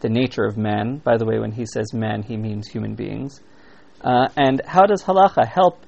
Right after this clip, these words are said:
man confront God, confront the world, and confront himself? The foundation of his concept of man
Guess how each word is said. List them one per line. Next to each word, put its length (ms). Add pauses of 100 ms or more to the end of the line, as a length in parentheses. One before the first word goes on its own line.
(320)
man 400
confront 560
God, 400
confront 380
the 80
world, 300
and 100
confront 360
himself? 440 (460)
The 80
foundation 680
of 80
his 120
concept 460
of 140
man 400